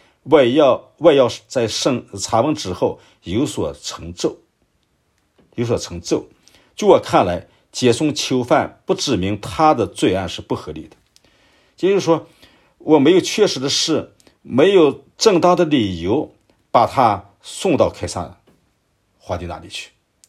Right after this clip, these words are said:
按照罗马的法律，如果要把一个人，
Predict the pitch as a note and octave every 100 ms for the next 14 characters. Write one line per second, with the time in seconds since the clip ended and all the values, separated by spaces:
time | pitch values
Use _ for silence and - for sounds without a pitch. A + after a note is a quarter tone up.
0 | _ _ _ _ _ _ _ _ _ _
1 | _ _ _ _ - - C#3+ C#3 G#2 A2+
2 | C#3+ A2 F#2 - E2+ F2 F#2+ - _ _
3 | _ - B2+ A#2 A2+ G#2 C3+ G#2+ E3 G2+
4 | D#2